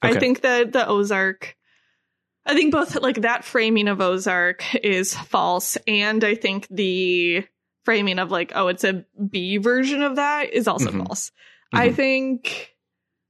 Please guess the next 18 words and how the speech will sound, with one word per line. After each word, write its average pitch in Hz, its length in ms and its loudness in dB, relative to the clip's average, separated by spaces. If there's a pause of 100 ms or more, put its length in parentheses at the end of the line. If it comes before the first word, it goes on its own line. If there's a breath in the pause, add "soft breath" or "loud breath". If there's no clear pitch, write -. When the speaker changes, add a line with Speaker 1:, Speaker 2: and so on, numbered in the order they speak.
(280)
Speaker 1:
it's, - 600 0 (560)
it 262 260 0
owes 247 320 4
a 247 60 2
lot 214 200 2
to 247 80 2
Breaking 202 280 0
Bad 175 200 -2
because 185 280 -2
it 196 60 -2
got 185 180 -4
people 202 280 -4
interested 185 520 -4
in 175 600 -6
anti-heroes - 840 -4
and - 500 -6 (400)
drug - 240 -4 (240)
dealers 202 600 2